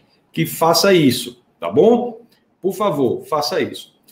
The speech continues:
Professor, vamos começar nosso bate-papo aqui sobre a questão, uma questão delicada, né?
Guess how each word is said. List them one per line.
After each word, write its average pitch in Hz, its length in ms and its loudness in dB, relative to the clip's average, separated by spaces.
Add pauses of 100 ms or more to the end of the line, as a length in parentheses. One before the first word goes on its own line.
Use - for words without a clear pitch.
(200)
Professor, 208 380 2
vamos 233 220 4
começar 220 680 0
nosso 185 280 -4
bate-papo 160 500 -4
aqui 147 220 -8
sobre 160 200 -8
a - 40 -6
questão, 151 640 -2 (920)
uma 98 60 -16
questão 131 380 -2
delicada, 139 600 -2
né? 127 220 -4